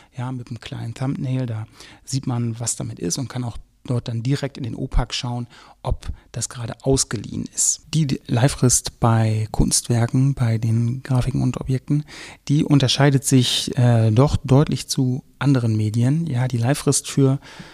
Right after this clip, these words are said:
ein Kunstwerk beträgt immer zwölf Wochen,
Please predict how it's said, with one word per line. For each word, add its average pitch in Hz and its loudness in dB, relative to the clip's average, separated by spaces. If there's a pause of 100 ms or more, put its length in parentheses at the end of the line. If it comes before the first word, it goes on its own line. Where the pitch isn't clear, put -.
(280)
ein 120 0
Kunstwerk 120 -2
beträgt - -12
immer 110 -4
zwölf - 0
Wochen, 226 6